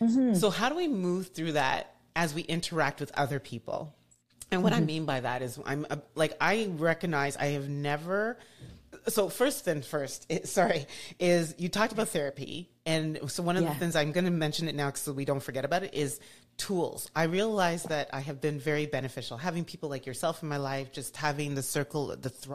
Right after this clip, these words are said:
Speaker 2: tribe that I have in my life, all the thought leaders I've listened to. Um, I, I myself have, uh, you know, have, uh, are going through, uh, you know, therapy, um,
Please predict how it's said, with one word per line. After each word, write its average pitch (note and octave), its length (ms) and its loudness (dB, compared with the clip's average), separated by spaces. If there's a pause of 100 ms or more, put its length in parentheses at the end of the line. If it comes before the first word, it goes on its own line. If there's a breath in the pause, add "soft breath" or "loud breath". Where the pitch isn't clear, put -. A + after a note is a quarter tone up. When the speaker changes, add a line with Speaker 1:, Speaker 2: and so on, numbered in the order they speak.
(160)
Speaker 2:
tribe D3+ 420 0
that D3+ 80 -2
I D3+ 60 2
have D3 160 0
in D3+ 80 -4
my C#3+ 120 -2
life, C#3 500 -4 (160)
all D#3 200 4
the D#3 120 -2
thought E3 320 0
leaders D3+ 300 -4
I've C3+ 160 0
listened C#3+ 320 -6
to. C#3 360 -2 (400 loud breath)
Um, C3 400 -2
I, C3+ 240 -2
I C3+ 220 0
myself D3 380 -2
have, C3 160 -8 (180)
uh, - 60 -4 (120)
you C#3 160 -4
know, B2+ 220 0
have, B2+ 340 0
uh, A#2+ 60 -8 (160)
are C3+ 60 -6
going C3+ 260 -2
through, C3 180 -10 (240)
uh, C3 80 -2 (140)
you C3+ 100 -2
know, B2 80 -2
therapy, C3 600 -4 (460 loud breath)
um, C3+ 300 0